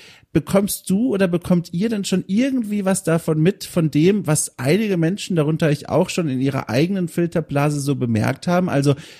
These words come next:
f-, Leute melden sich bei Twitter ab, Leute migrieren rüber zu Mastodon oder anderen Social-Media-Netzwerken,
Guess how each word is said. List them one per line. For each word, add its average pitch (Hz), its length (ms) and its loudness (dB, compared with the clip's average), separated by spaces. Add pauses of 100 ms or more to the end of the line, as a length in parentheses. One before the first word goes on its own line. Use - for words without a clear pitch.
(180)
f-, - 240 -18
Leute 147 480 4
melden 143 380 2
sich 143 200 -4
bei 127 120 0
Twitter - 420 -4
ab, - 180 -6
Leute 151 440 2
migrieren 175 640 0
rüber 175 340 -2
zu 170 160 -2
Mastodon 151 560 0
oder 143 220 -2
anderen 135 500 2
Social-Media-Netzwerken, 127 1500 0